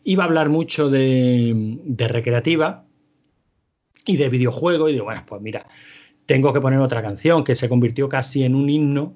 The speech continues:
eh, de, en la página en la que yo empecé a moverme en este mundillo de los arcades y de tal, que era Marcianitis total. Y, y la página era Marcianitos, claro.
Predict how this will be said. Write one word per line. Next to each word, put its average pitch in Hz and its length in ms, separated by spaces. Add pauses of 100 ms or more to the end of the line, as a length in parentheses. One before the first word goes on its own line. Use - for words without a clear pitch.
(160)
eh, 101 560
de, 113 180
en 117 160
la 107 140
página 139 360
en 143 80
la 123 80
que 113 80
yo 117 60
empecé 120 260
a 127 40
moverme 120 360
en 120 80
este 117 200
mundillo 120 380
de 113 100
los 101 180
arcades 123 680
y 127 60
de 113 100
tal, 156 220
que 110 220
era 120 200
Marcianitis 120 600
total. 156 440 (1300)
Y, 147 380
y 147 60
la 120 120
página 127 300
era 131 100
Marcianitos, 120 600
claro. 139 340